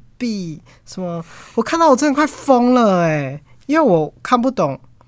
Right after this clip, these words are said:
我真的看不懂。然后那时候就一直在想，因为里面有一个人叫做 Hido，我就想说，“哦，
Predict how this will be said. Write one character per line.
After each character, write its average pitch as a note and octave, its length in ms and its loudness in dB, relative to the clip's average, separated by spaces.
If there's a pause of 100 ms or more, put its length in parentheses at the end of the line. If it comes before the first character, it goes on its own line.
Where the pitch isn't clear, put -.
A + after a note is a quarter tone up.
(320)
我 E3 80 -10
真 G#3+ 160 -2
的 G#3 40 -2
看 G3+ 220 -4
不 G3+ 80 -4
懂。 C3 260 -8
然 D#3+ 120 -4
后 C4 100 2
那 B3+ 160 2
时 A3 100 -2
候 F#3 120 -2
就 - 160 -10
一 G#3 100 -8
直 D#3+ 60 -8
在 D#3+ 180 -6
想， C#3 300 -8
因 F3 80 -6
为 G#3+ 80 0
里 F#3 80 -2
面 F3+ 180 -2
有 D3 140 -4
一 C#3+ 40 -6
个 F3 120 -4
人 C#3+ 180 -6
叫 E3+ 140 -10
做 E3+ 180 -6 (340)
Hido， - 540 -6 (560)
我 D#3+ 80 -8
就 F3 40 -6
想 G3 180 -4
说 F#3+ 200 -6
，“哦， G#3+ 160 -4